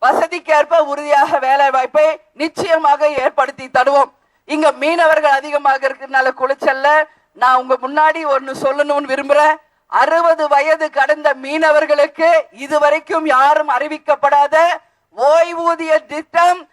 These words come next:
அறுபது வயது கடந்த அத்தனை மீனவர்களுக்கும் மாதந்தோறும் வழங்கப்படும் என்ற வாக்குறுதியை உங்க எல்லோருக்குமே நான் சொல்றேன். அது மட்டும் இல்லை, நமது மீனவர்கள் அத்தனை பேருமே பாதுகாக்கப்பட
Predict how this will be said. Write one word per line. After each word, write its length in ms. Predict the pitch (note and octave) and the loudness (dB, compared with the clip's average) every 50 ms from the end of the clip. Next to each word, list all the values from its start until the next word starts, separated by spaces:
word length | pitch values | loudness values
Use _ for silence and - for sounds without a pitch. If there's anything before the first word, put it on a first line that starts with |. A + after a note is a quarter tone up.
| _ _ - G#3 B3 | _ _ -2 0 2
அறுபது 400 | C#4+ D#4+ E4 E4+ D#4+ D#4 D#4 D4+ D4 | 2 2 2 2 2 0 0 0 0
வயது 300 | D4 D4 E4 E4+ E4+ E4+ E4+ - | 0 0 0 0 -2 -4 -4 -2
கடந்த 240 | D4+ D4 D#4 D#4+ F4 D#4+ D#4+ E4 | -2 0 0 0 2 2 2 2
அத்தனை 460 | E4 - _ - F#4+ F#4 F#4+ G4 F#4+ F#4 F4+ F4 | 0 -4 _ -4 -2 -2 -2 -2 -4 -4 -6 -6
மீனவர்களுக்கும் 880 | F4 F4+ F4+ F4+ F4 F4 E4+ E4 D#4+ F4 E4+ E4+ - - E4 F4 F4 D4 - - - _ - G#3 B3 | -6 -2 0 2 2 2 2 2 2 0 0 0 0 0 0 0 0 -2 -6 -20 -20 _ -10 -4 0
மாதந்தோறும் 840 | C4+ D4 E4 F4+ F4 - F4+ E4+ E4+ D#4+ E4 D#4+ E4+ E4 E4+ E4 D#4+ D4 | 2 2 2 2 0 0 -2 -2 -2 0 2 2 2 2 0 0 0 0
வழங்கப்படும் 640 | C#4+ D4+ E4+ E4+ E4 E4 - - D#4+ D#4 D#4 D4+ D4 | 0 2 0 0 0 0 2 2 0 0 0 -2 -4
என்ற 160 | C#4+ C#4+ C#4+ C#4 C4 - | -6 -4 -4 -4 -2 0
வாக்குறுதியை 600 | C4+ E4 D#4 - D#4+ E4+ E4+ D4+ E4 E4 D#4+ D#4 - _ _ _ _ - | 0 0 0 -2 -6 -8 -8 -6 -4 -2 -2 -2 -4 _ _ _ _ -12
உங்க 140 | C#4 C#4 D4 C4 B3+ C4 | -10 -10 -10 -6 -4 -4
எல்லோருக்குமே 580 | D4 D#4 F4 F4+ F#4+ F4+ F#4 F4+ F4+ F4+ F#4 F4 D#4+ C4 | -2 -2 0 0 0 0 0 -4 -4 0 0 2 2 2
நான் 220 | A#3+ A#3+ - - | 0 0 -2 -2
சொல்றேன். 300 | C#4 A#3 B3+ B3+ G3 - _ _ _ _ _ _ - | -2 -2 -2 -4 -8 -8 _ _ _ _ _ _ -2
அது 180 | G#3+ A3+ E4 E4 | 0 0 0 0
மட்டும் 320 | F4 F4+ E4 F#4+ F4+ F4 E4+ | 0 0 -2 -2 -4 -6 -4
இல்லை, 180 | F4 F4 D#4+ C#4 - - _ _ - F#3+ | -2 0 0 -2 -2 -6 _ _ -6 -4
நமது 260 | A#3 C4 C4 B3 B3 B3 C4 | -4 -4 -4 -4 -6 -4 -4
மீனவர்கள் 540 | D4 E4+ F4 F4 E4+ E4 D#4+ E4 D#4+ D4+ D4 | -2 -2 0 2 2 2 2 2 2 2 2
அத்தனை 260 | D4 - E4+ E4 E4 D#4 D4+ | 2 0 0 0 0 0 0
பேருமே 280 | D#4 D#4+ D#4+ E4 E4 E4+ E4 - | 0 0 0 0 -2 -2 0 2
பாதுகாக்கப்பட 720 | C#4 D4+ D#4+ E4 E4+ F4 E4+ E4 E4 E4 D#4+ D#4+ D#4+ D4+ | 2 2 0 0 -2 -2 -2 0 0 -2 -2 0 0 0